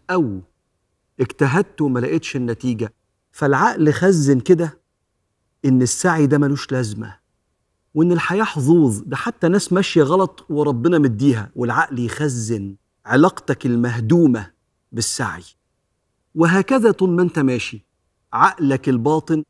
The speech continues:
عمال يخزن معلومات وأفكار مرتبطة بمشاعر،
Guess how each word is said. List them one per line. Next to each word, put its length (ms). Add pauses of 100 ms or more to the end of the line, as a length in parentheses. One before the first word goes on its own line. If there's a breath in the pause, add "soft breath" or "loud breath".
عمال 460
يخزن 680 (100)
معلومات 920
وأفكار 640
مرتبطة 580
بمشاعر، 680